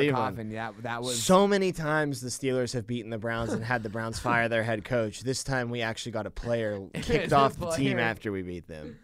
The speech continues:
Speaker 1: It's a great point. I actually never thought of it that way. But, yeah, I mean, this is the first time since, what was it, week four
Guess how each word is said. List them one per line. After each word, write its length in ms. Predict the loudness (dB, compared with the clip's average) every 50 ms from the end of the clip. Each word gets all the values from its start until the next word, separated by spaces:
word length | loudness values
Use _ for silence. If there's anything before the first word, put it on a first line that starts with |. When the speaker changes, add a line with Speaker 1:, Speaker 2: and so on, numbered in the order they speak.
| -20 _ _ _ -10
Speaker 1:
It's 100 | -8 -6
a 20 |
great 260 | -4 -4 -4 -4 -6 -6
point. 200 | -4 -4 -2 -2
I 60 | 0 0
actually 460 | 0 0 -2 -2 -4 -4 -6 -6 -4
never 240 | -4 -4 -4 -4 -6
thought 240 | -6 -6 -6 -4 -4
of 100 | -6 -6
it 140 | -8 -8 -8
that 180 | -8 -8 -8 -8
way. 180 | -8 -8 -8
But, 320 | -8 -8 -10 -10 -10 -12 -14 _ _ _ _
yeah, 240 | -8 -6 -4 -2 -2
I 40 | -2
mean, 160 | -2 -4 -4
this 160 | -4 -6 -6
is 120 | -6 -6 -6
the 80 | -8
first 280 | -6 -6 -6 -6 -6 -6
time 260 | -8 -6 -6 -6 -8 -8
since, 340 | -8 -10 -10 -10 -12 -14 -18 _ _ _ _
what 120 | -8 -6
was 140 | -6 -6 -6
it, 80 | -8 -8
week 240 | -8 -8 -10 -10
four 560 | -14 -20 -10 -8 -6 -4 -4 -4 -6 -8 -12